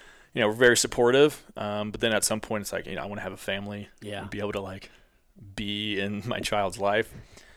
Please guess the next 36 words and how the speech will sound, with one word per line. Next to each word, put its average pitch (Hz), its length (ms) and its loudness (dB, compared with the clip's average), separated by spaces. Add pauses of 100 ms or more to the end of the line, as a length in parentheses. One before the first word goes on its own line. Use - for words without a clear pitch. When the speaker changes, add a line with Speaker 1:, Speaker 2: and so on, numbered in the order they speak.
(140)
Speaker 1:
And 101 100 -4
that's 107 160 0
what 107 160 -4
kind 101 200 -2
of 95 220 -2 (380)
got 92 220 2
us 92 220 0
to 92 360 -6 (120)
thinking 98 240 -8
about 90 120 -4
moving 92 200 -6
back 92 160 -6
to - 40 -8
Saint - 240 -4
Louis, 95 220 -4
get 98 160 -10
back 90 160 -4
closer - 260 -8
to 92 80 -14
family 92 440 -10
and 98 100 -10
stuff. - 340 -6
So - 140 -10
we - 140 -4
moved 113 100 -6
back - 80 -2
Speaker 2:
Yeah. - 60 -8
Speaker 1:
a - 20 -10
couple - 180 -10
years 143 160 -8
ago, 120 220 -4
yeah. 127 120 -10 (340)
Speaker 2:
That's - 160 -10
what's - 160 -6
up, 165 160 -4
dude. - 200 -8